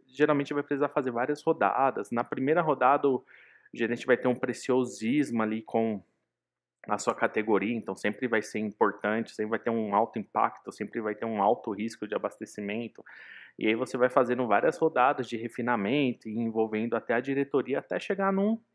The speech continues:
é, num panorama que validado ali por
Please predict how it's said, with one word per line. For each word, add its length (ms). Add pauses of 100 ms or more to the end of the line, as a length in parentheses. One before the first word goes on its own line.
(460)
é, 840 (320)
num 460
panorama 960 (140)
que 440 (880)
validado 760
ali 180
por 400